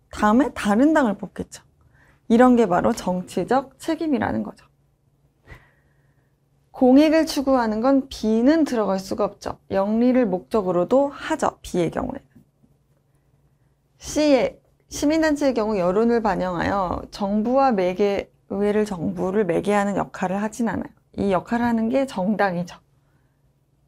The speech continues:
정부 정책을 비판하고 견제하는 역할을 한다.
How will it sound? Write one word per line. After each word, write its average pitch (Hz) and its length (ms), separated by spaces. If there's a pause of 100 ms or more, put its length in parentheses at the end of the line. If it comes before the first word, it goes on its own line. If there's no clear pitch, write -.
(1300)
정부 262 400
정책을 285 640
비판하고 277 800
견제하는 233 680
역할을 226 460
한다. 240 460